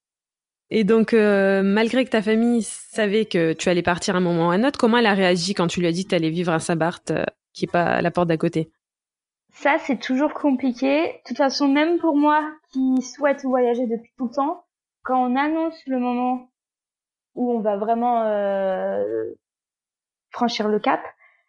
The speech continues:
Speaker 2: c'est toujours compliqué, je trouve. C'est, euh... je suis quand même très proche de ma famille et, euh, même ma famille, ils sont très contents pour moi. Ils étaient super
Speaker 1: Ouais.
Speaker 2: heureux, mais, euh, voilà, d'un autre côté, ils étaient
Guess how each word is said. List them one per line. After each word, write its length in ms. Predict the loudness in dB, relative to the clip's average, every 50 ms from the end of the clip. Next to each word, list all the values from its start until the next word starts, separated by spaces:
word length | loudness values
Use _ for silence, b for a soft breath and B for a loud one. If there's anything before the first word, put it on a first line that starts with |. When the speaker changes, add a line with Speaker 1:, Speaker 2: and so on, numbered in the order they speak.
| b b _
Speaker 2:
c'est 160 | -4 -2 -2
toujours 300 | -2 -2 0 0 0 0
compliqué, 460 | 2 2 2 2 0 0 0 0 0 2
je 80 | 0
trouve. 200 | -2 -2 -4 -4
C'est, 320 | -6 -4 -2 2 2 4 4
euh... 160 | 4 4 2 0 B B B B B B B B B B _ _ _ _ _ _ _ _ -8
je 60 | -6
suis 60 | -2 0
quand 80 | 2
même 140 | 2 2 2 0
très 200 | 0 0 0 0
proche 260 | 2 0 0 0 0
de 80 | 0
ma 140 | 0 0 0 -2
famille 480 | -2 -2 -2 0 0 0 0 -2 -2 -6 -8 -14 _ _
et, 280 | -6 -2 0 0 2 2
euh, 160 | 2 2 0
même 200 | 0 0 0 0
ma 120 | 0 -2 -2
famille, 400 | -4 -4 -4 -2 -2 -2 -4 -4
ils 100 | -8 -8
sont 240 | -10 -10 -10 -10 -12 _ _ -10
très 220 | -4 -4 -4 -2
contents 340 | -2 -2 -2 -2 0 -2 -2
pour 200 | -2 -2 0 0
moi. 320 | 2 2 2 0 0 -2 -6 -12 _ _ _ _ _ _ _ _ _ _ _ _ _
Ils 140 | -6 -6 -4
étaient 160 | -2 -2 -2
super 340 | -2 -2 -6 -4 -2 0 2 4
Speaker 1:
Ouais. 120 | 4 4
Speaker 2:
heureux, 160 | 4 4 4 4
mais, 320 | 2 2 4 4 4 4
euh, 200 | 4 4 4 4
voilà, 460 | 4 4 4 4 2 2 2 2 0 -2
d'un 180 | -4 -6 -8 -10
autre 100 | -10 -8
côté, 540 | -6 -6 -4 -2 -2 0 2 0 0 -2 -4 -8 -10
ils 140 | -8 -8 -8
étaient 260 | -10 -14 _ -20 _